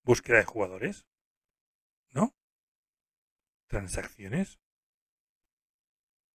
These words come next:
Vale. Resultados. Senior. Mira. No hay nada porque no hemos jugado nada. Eh, ¿qué más? ¿Qué más? Training, tío.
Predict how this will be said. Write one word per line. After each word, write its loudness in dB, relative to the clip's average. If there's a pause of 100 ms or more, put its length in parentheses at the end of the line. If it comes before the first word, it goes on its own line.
(480)
Vale. -12 (2750)
Resultados. -8 (1040)
Senior. 2 (1000)
Mira. -8 (720)
No -6
hay -4
nada 2
porque -8
no -10
hemos -10
jugado -6
nada. -6 (960)
Eh, 0
¿qué -4
más? -2
¿Qué -16
más? -8 (140)
Training, 4
tío. -12